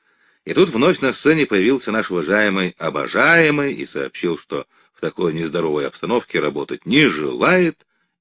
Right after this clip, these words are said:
и заявляет о своем выходе из правления. «Я не хочу участвовать в ваших дрязгах», — сказал он. Рыданий по этому поводу не было, были аплодисменты.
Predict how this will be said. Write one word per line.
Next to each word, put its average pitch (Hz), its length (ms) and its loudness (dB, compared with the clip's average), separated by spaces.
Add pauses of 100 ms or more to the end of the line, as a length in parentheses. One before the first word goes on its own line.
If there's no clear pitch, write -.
и 180 280 2
заявляет 135 600 2
о 117 80 -2
своем 104 460 0
выходе 85 340 0
из 69 140 -8
правления. 62 520 -8 (520)
«Я 156 360 4
не 147 200 2
хочу 143 360 2
участвовать 120 640 0
в 69 120 -8
ваших 73 480 -2
дрязгах», — 78 500 -4 (140)
сказал 62 440 -10
он. 64 240 -14 (1160)
Рыданий 175 760 2
по 175 120 -2
этому 175 360 2
поводу 147 360 2
не 117 320 0
было, 127 260 0
были 110 240 0
аплодисменты. 98 840 -4